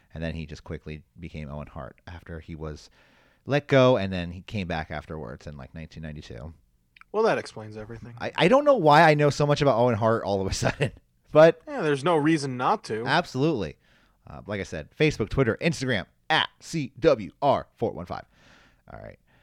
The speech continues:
Speaker 1: Uh, let's get into it. Let's just talk about the entire show. Uh, starting from, uh, the first match of the night, which I didn't really take any notes on. Uh, but I have something to say about it 'cause it was really weird. It was, uh, I guess the Riot Squad or Live Right or Live to Right or Right to Live or whatever the hell they're calling themselves now. The team of Liv Morgan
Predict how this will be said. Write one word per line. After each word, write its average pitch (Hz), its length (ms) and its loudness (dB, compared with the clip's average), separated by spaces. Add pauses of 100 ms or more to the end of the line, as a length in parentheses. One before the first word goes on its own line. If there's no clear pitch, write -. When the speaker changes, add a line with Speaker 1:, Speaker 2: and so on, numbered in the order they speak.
(200)
Speaker 1:
Uh, 107 160 -2
let's 143 220 0
get 123 140 0
into 107 260 -2
it. 107 60 2
Let's 104 260 -2
just - 220 -10
talk 107 240 0
about 95 240 -2
the 85 80 -8
entire 85 400 -6
show. 82 480 -8 (440)
Uh, 87 220 -8
starting 160 440 -4
from, 107 340 -4
uh, 87 320 -4
the 90 80 -12
first 120 340 -6
match 90 260 -6
of 98 40 -12
the 90 60 -10
night, 87 200 -8
which 90 140 -12
I 139 40 -4
didn't 170 120 -6
really 147 160 -4
take 110 240 -6
any 92 120 -8
notes 92 360 -8
on. 80 260 -8 (400)
Uh, 92 300 -6
but - 420 2 (180)
I 87 60 -12
have 110 160 -6
something 92 220 -12
to 82 60 -16
say 90 120 -12
about 82 220 -8
it - 60 -20
'cause - 100 -14
it - 20 -8
was 82 100 -10
really 82 180 -8
weird. 76 200 -10 (380)
It 123 80 -2
was, 135 320 0
uh, 110 400 -4 (160)
I 104 220 -10
guess 151 240 -6
the 113 100 -8
Riot 107 320 0
Squad 110 440 0
or 98 180 -4
Live 101 360 -4
Right 107 320 -2
or 101 140 -10
Live 101 260 -4
to - 140 -8
Right 104 360 -2
or 95 140 -6
Right 101 300 -2
to 107 100 -12
Live 98 420 -4
or 98 100 -6
whatever 120 300 -4
the 110 80 -4
hell 107 200 -4
they're 101 100 -6
calling 98 240 -8
themselves 98 400 -8
now. 98 140 -8
The 117 80 -10
team 165 260 -4
of 123 160 -2
Liv 135 260 -2
Morgan 113 440 -2